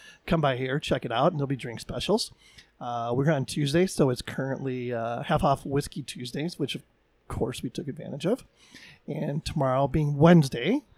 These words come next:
this is always a challenge for Ryan, but tomorrow is the ten dollar Wednesday special, where you get the, uh, hamburger and craft beer for ten bucks. So come check out Social Hall, northeast corner of University of McClintock. Let's catch up with the fellas. Uh, producer Jake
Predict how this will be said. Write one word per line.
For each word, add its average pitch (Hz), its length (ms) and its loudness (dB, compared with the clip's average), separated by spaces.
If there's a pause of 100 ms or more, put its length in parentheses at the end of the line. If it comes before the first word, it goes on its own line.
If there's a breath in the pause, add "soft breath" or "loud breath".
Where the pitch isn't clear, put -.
(380)
this 151 100 -10
is 135 40 -2
always 139 220 2
a 139 40 -6
challenge 147 380 4
for - 100 4
Ryan, 147 420 2
but 147 180 -2
tomorrow 131 340 2
is 127 80 0
the 139 100 -6
ten 160 300 -2
dollar 143 320 4
Wednesday 135 460 0
special, - 720 0 (400 soft breath)
where 131 100 -8
you 127 140 -8
get 135 260 -8
the, 131 360 -6
uh, 117 540 -6 (220)
hamburger 175 480 4
and 143 220 -4
craft 156 340 0
beer 139 180 -2
for - 120 -6
ten 127 200 -4
bucks. - 380 -10
So 120 200 -6 (360 loud breath)
come 190 140 6
check 185 180 4
out 160 120 4
Social 165 280 2
Hall, 147 220 6
northeast 143 420 0
corner 135 260 -2
of 127 360 -2
University 135 460 -4
of 117 80 -8
McClintock. - 400 -10 (1200 loud breath)
Let's 175 120 -2
catch 240 220 6
up 247 80 4
with 214 80 4
the 180 60 -2
fellas. 170 500 2
Uh, 170 360 2
producer 202 400 4
Jake 180 600 0